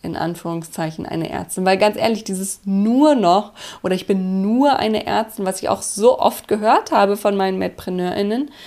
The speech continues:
Mensch, Leute, wir haben doch schon so viel erreicht. Da haben wir doch schon gezeigt, die wesentlichen Charakterstärken, die in uns stecken, dass wir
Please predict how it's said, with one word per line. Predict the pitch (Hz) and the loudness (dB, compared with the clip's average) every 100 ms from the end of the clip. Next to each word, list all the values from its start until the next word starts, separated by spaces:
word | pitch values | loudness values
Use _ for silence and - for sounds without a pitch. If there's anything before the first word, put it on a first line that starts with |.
| - - - - - | -18 -18 -18 -10 -2
Mensch, | 240 262 - | 0 0 2
Leute, | 226 247 262 | 2 2 0
wir | 240 226 | -2 -2
haben | 233 | -4
doch | 240 | -4
schon | 262 233 | -2 -2
so | 196 226 262 | 2 2 2
viel | - 262 | 2 -2
erreicht. | - - 196 170 285 339 294 - | 0 -2 0 2 2 2 -2 -4
Da | 220 | -2
haben | 226 254 | -2 0
wir | 277 | 0
doch | 240 | 0
schon | - 240 214 | -4 -6 -4
gezeigt, | 202 - - 254 277 285 - - | -6 -8 -4 0 0 -2 -6 -4
die | 202 180 180 | -2 -2 -2
wesentlichen | 214 262 294 262 254 226 202 | 0 0 0 -2 -4 -8 -8
Charakterstärken, | - 196 240 - 311 294 - 202 196 202 196 | -8 -2 -4 -2 -4 -4 -6 -4 -4 -2 -2
die | 185 | -2
in | - 254 294 | -2 0 2
uns | 254 208 - | 0 -6 -8
stecken, | - - 190 - 175 175 - - - _ | -12 -8 -10 -8 -10 -10 -16 -16 -16 _
dass | 214 240 - | 2 2 -2
wir | 220 220 208 | 0 2 2